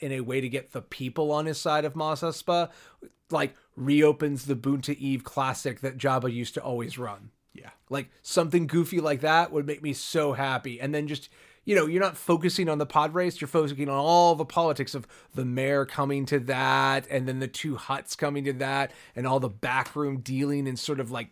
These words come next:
Speaker 1: tension
Speaker 2: Yeah.
Speaker 1: of this social gala that has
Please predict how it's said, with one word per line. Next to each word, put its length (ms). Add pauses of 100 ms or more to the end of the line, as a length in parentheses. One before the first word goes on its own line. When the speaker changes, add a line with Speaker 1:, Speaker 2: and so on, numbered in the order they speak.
Speaker 1:
tension 800 (140)
Speaker 2:
Yeah. 140
Speaker 1:
of 160
this 200 (200)
social 680
gala 580
that 160
has 500